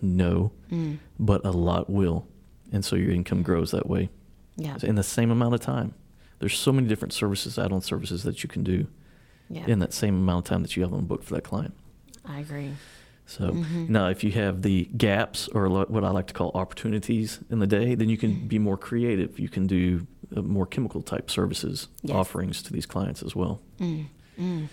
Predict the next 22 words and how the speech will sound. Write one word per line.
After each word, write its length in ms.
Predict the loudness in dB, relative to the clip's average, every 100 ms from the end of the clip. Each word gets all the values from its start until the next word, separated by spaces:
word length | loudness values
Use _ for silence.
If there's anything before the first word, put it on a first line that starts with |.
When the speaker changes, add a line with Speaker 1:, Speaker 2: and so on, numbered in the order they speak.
| -14 -20
Speaker 1:
So. 360 | -8 -4 -4 -6 -8
Speaker 2:
Yes. 480 | -4 -4 -6 -8 -10 -12 _ -20 -14 -4
Yeah. 280 | -2 -2 -2
Fill 160 | 4 4
it 80 | 6
up. 200 | 2 -2 -12 -4
Speaker 1:
<laughs> 300 | 4 6 4 -2 -12 -20 -20 -20 -4
Uh, 300 | 0 0 -2 -10 -20 -20 _ -20 -20 -20 -20 -20 -20 -20 -20 _ -20 -20 -20 -20 -20 2
and 140 | 6 6
I 140 | 4
always 340 | 2 4 4
say 200 | 4 2
don't 360 | 4 4 2 0
discount 600 | 0 0 2 2 2 2 -6 -20 -20 -20 -20 -20 -20 0
because 240 | 2 2
it 80 | 2
makes 520 | 4 2 2 -2 -4 -10 -18 -6
your 140 | -4
service 440 | 0 0 2 0 -4
look 140 | -6
cheaper. 460 | -2 -2 0 -2 -2 -10 -2
Speaker 2:
Mm-hmm. 360 | 0 2 2